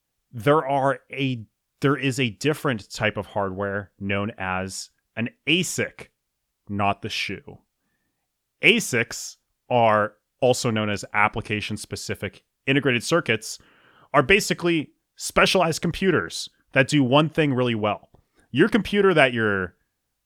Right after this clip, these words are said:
listening to this on, be it a phone or a desktop, can do a bunch of things pretty decently. But an asic can do one thing very, very, very well. And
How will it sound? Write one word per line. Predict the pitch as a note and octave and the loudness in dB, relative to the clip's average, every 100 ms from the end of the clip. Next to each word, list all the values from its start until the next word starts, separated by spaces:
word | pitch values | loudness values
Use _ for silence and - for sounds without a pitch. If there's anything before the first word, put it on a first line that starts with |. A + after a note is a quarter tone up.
| _ _ | _ _
listening | A2+ C#3+ - C3 | 0 2 4 0
to | G#2 | 0
this | F#2+ F#2+ | -4 -4
on, | F2+ F#2 - | -4 -4 -8
be | G#2+ G2+ | -4 -2
it | |
a | G2 | -2
phone | - G#2 G#2 G#2 _ | -2 -2 -2 -6 _
or | G#2 | -6
a | F2+ | -4
desktop, | G2+ - - E2+ - _ _ - | -4 -6 -4 -6 -8 _ _ 0
can | D#3+ | 2
do | D3+ E3+ E3+ | 4 4 4
a | D#3+ | 4
bunch | E3 G#3 - | 4 4 4
of | - | 2
things | - G2 E2 - - _ _ _ _ _ _ | 2 0 -2 -10 -12 _ _ _ _ _ _
pretty | - G3 | 2 2
decently. | D3+ E3 - G#2+ F2+ D#2+ _ _ _ _ _ | 2 0 0 -4 -8 -12 _ _ _ _ _
But | D3 | 2
an | D#3 D#3 | 2 2
asic | A3+ - D3+ - - - | 2 4 0 0 -6 -2
can | D3 | 0
do | C3 D#3+ | 4 2
one | A#2 D#3 F3 | 4 4 4
thing | - A2+ E2 D#2 _ _ _ _ _ | 2 -2 -4 -8 _ _ _ _ _
very, | G#2 G#2 F3 D3+ A#2 F2+ - | -8 0 2 4 2 0 -8
very, | - G#2+ D3 A#2 F#2+ E2+ | -6 2 2 2 -2 -4
very | F2+ C3 A2+ | 2 2 2
well. | G2 G#2 F#2 D2+ - _ _ _ | -2 -2 -2 -6 -18 _ _ _
And | A2+ A#2+ | -2 -2